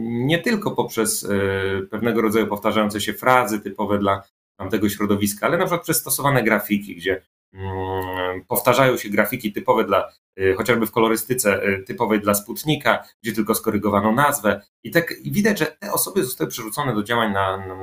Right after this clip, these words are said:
na polskojęzycznych rosyjskich kanałach Telegram. Można przypuszczać, że te same osoby zaangażowane są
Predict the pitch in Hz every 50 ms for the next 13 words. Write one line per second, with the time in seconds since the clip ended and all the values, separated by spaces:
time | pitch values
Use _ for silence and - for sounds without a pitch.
0 | 95 95 98 98 - 120 117 - 117 110 101 98 101 104 - 107 104 95 92 -
1 | - 107 - 101 - _ 90 95 92 90 - - 92 92 90 87 80 80 80 -
2 | - _ _ _ _ _ 113 139 180 196 151 135 123 107 - - 104 - 98 95
3 | - - 117 120 - 170 170 - 185 185 214 214 196 185 165 - - 165 165 -
4 | 165 165 151 151 143 139 139 139 143 139 127 - - - - -